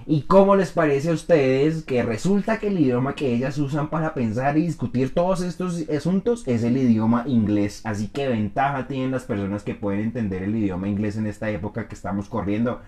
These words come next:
Según ese feminismo hegemónico, el patriarcado parte fundamentalmente de las diferencias propias de género, con lo cual se crea una situación de desventaja. Se cree que hay unas relaciones de poder de parte de los hombres para oprimir a las mujeres.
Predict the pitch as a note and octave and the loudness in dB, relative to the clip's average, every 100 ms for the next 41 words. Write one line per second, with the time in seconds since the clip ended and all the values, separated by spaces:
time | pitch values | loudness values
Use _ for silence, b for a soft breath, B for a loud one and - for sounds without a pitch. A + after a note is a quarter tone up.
0 | B B - B2+ C3 D3 D#3 E3+ F3 E3 | B B -4 0 2 0 0 -2 -2 0
1 | C3+ C3 D3+ E3+ D#3 C#3+ F3 G#3 - B | -2 0 0 0 2 0 0 -4 -6 B
2 | B D3+ D#3 D#3 D3+ C#3+ - G3 A3+ D4+ | B 4 4 2 2 2 2 2 2 -2
3 | - - - D3 D3 C#3+ - D3+ D#3 D3+ | -12 -20 -2 4 4 4 2 0 2 2
4 | C#3+ C#3 B2 A#2+ B2 B2 A#2+ C3 C3+ C3 | 2 -2 0 0 2 -2 -2 -2 -2 -2
5 | B2 A#2 A#2 G#2 A2 G#2 B2 A#2 A#2+ A#2 | -2 -2 -2 -2 -4 -6 -4 -2 -2 0
6 | A#2+ A2 G#2+ G#2+ A#2 C3 A#2+ G#2 G#2 G2 | 0 0 -2 -2 -2 -2 -2 -2 -2 -2
7 | G#2+ G#2 C3 B2 B2+ B2+ B2+ A#2+ B2 G#2 | -4 -6 -2 0 0 0 -2 -4 -4 -2
8 | G#2 G#2 A2 G#2 G2+ G2+ G2 - B B | -2 -2 -2 -4 -2 -2 -2 -6 B B
9 | A#2 A#2+ A#2+ A#2 C#3 A#2+ A#2+ C3 C#3 C3 | -6 -2 -2 -2 -2 2 2 0 -2 -4
10 | A2+ A2+ A#2+ C3 - C3 C3+ B2+ A#2+ - | -2 -2 0 -2 -2 -2 2 2 0 0
11 | D3 - C3 A#2 B2 A#2+ A#2+ A#2 - D3+ | -2 0 -2 -2 0 0 0 -2 0 2
12 | D3+ C#3+ C#3+ C3+ C3+ C3+ C3+ C3 B2+ A#2+ | 2 0 -4 -4 -2 0 0 0 -2 0
13 | A#2+ B2 | -2 -4